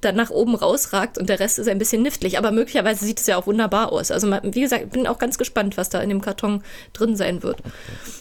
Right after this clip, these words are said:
Speaker 2: Also werden wir
Speaker 1: Genau.
Speaker 2: bald einen Kirschbaum haben.
Speaker 1: Ja.
Speaker 2: Das ist sehr schön.
Speaker 1: Aber man kann da keine Kirschen essen, denke ich. Es ist ja nur eine Zierkirsche. Aber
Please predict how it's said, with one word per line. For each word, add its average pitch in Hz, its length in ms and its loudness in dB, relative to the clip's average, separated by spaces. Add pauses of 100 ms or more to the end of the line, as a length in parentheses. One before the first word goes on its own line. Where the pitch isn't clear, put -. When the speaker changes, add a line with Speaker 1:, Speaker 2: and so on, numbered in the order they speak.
(720)
Speaker 2:
Also 104 260 -2
werden 95 160 -2
wir 101 60 2
Speaker 1:
Genau. 101 120 0
Speaker 2:
bald 90 180 -4
einen 92 340 -6
Kirschbaum - 400 -14 (160)
haben. 92 160 -12 (580)
Speaker 1:
Ja. 370 220 2
Speaker 2:
Das 294 80 -2
ist - 100 -16 (680)
sehr - 120 -14
schön. - 160 -2
Speaker 1:
Aber 214 100 2
man 240 100 2
kann 254 140 0
da 262 80 2
keine 254 260 0
Kirschen 247 300 -2
essen, 196 300 -4
denke 180 200 -6
ich. - 80 -12
Es 214 120 -8
ist 202 140 -4
ja 208 80 0
nur 196 100 0
eine 190 180 0
Zierkirsche. 196 500 -2
Aber 190 200 2